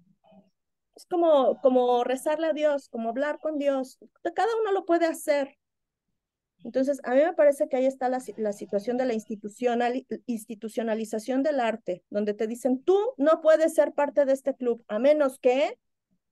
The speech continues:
es algo diferente. Y ahí, de-, y desde ese lugar el artista habla. Y muchas veces dice estupideces, pero no se le cuestiona porque, porque se institucionalizó el arte y además recibe, recibe una aprobación del consenso.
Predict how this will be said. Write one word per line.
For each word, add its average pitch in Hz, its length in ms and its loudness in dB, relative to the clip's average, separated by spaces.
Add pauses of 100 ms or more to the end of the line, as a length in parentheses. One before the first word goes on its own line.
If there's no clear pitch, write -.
(1160)
es 254 160 -14
algo 311 240 -6
diferente. 202 600 -4
Y 196 140 -4
ahí, 214 220 -2
de-, 226 200 0
y 240 120 -4
desde 247 320 4
ese 349 220 2
lugar 277 340 2
el 269 100 -2
artista 262 640 -4
habla. 208 480 -2 (180)
Y 262 80 0
muchas 277 360 2
veces 302 280 -4
dice 269 220 -4
estupideces, 269 840 -4
pero 208 220 0
no 240 100 -4
se 285 140 0
le - 140 -2
cuestiona 240 500 -4
porque, - 460 -8 (280)
porque 226 460 -2 (260)
se - 160 2
institucionalizó 254 960 2
el 302 120 4
arte 277 240 0
y 277 40 2
además 233 340 -2
recibe, 262 580 0 (340)
recibe 269 760 2
una 277 360 2
aprobación 240 840 -2
del 262 180 -2
consenso. 202 580 -6